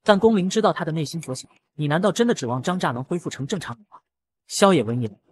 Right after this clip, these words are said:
下意识地点了点头。他之所以笃信张炸还有拯救的机会，就是因为昨天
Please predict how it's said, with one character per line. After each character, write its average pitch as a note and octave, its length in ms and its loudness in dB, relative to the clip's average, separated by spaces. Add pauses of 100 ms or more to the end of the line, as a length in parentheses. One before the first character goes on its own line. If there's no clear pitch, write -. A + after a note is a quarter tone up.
(140)
下 A#3 240 6
意 G3 60 6
识 F3 140 2
地 C#3+ 80 0
点 A2 140 -6
了 C3 60 -2
点 - 140 -8
头。 - 80 -20 (360)
他 A3 120 6
之 A#3+ 120 2
所 G#3 140 4
以 G3+ 80 4
笃 A#2+ 140 -6
信 D#3+ 180 -4
张 F#3 160 0
炸 F3 120 2
还 B2+ 140 -4
有 E3 100 0
拯 A#2 160 -8
救 F3 120 -4
的 C#3 80 -8
机 A#2+ 160 -10
会， - 80 -18 (280)
就 A3 180 4
是 F3+ 120 2
因 F3 80 2
为 E3+ 80 2
昨 B2+ 180 -2
天 D3 180 -8